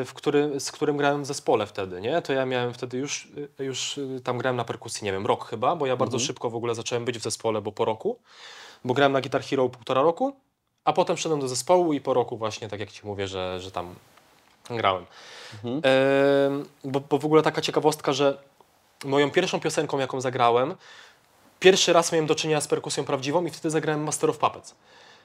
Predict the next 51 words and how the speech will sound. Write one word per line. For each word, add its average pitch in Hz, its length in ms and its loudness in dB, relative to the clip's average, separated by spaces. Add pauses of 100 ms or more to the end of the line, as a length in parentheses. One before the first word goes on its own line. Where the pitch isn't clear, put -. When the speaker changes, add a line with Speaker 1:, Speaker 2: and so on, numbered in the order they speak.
(240)
Speaker 1:
Ja, 139 160 2
Speaker 2:
Mhm. 117 320 -2
Speaker 1:
jako 160 180 2
taki 175 220 2
pierwszy 202 420 4
kontakt, 147 480 2
nie? 160 180 6
Że 165 120 2
jakbyś 156 300 0
mi 175 60 -4
pokazał 170 340 2
perkusję, 165 420 -2
ja 156 80 2
wszedłem 151 300 0
za 180 100 2
nią 294 160 -2
i 247 100 -2
od 214 80 -2
razu 196 180 0
zagrałem 160 380 0
Metalikę 160 440 -4
i 151 60 -4
tam 151 140 -4
jakieś 135 240 -6
tam 131 100 -2
piosenki. 123 360 -4
Speaker 2:
A 110 80 4
to 107 160 0
z - 60 -8
tego 110 200 -2
Guitar 110 320 0
Hero 107 220 0
się 113 80 -8
nauczyłeś, 104 360 -4
tak? 214 140 2
Speaker 1:
Z - 40 0
Speaker 2:
Czy 165 60 -2
Speaker 1:
Guitar 175 240 6
Hero 135 220 2
się - 120 -8
Speaker 2:
Mhm. 113 40 -6
Speaker 1:
wszystkiego 123 320 -8
nauczyłem, 113 440 -6
no. 160 220 -2 (140)
Speaker 2:
No. 143 80 -2 (460)
Speaker 1:
E, 151 40 2
bo 151 100 4
grałem 151 260 4
naprawdę 151 340 2
też 139 180 -2
dużo 147 360 0